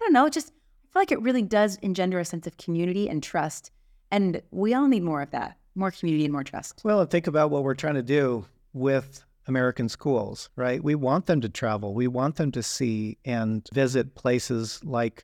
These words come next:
Speaker 2: Williamsburg or
Speaker 1: Yeah.
Speaker 2: Boston and walk the Freedom Trail and, or Philadelphia, right?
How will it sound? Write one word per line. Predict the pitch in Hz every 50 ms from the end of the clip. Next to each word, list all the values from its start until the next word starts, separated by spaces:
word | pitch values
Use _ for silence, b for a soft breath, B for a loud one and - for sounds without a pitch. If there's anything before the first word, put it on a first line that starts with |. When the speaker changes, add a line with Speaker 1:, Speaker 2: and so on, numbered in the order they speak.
| _
Speaker 2:
Williamsburg | - 139 147 165 165 143 127 110 110 117 120 110 107 104 98 98
or | - 131 123 120 120 117 113 113 107 -
Speaker 1:
Yeah. | 143 139 135 135
Speaker 2:
Boston | - 160 170 175 - - - - 131 113 107 110
and | 107 110 113 113
walk | 120 135 139 135 -
the | 139
Freedom | - - 156 156 143 135 127
Trail | - - - 120 110 110 104 104 104 104
and, | 113 120 120
or | - 123 120 117
Philadelphia, | - - 147 139 135 120 131 135 135 131 - - 123 110 123 147
right? | 143 131 127 127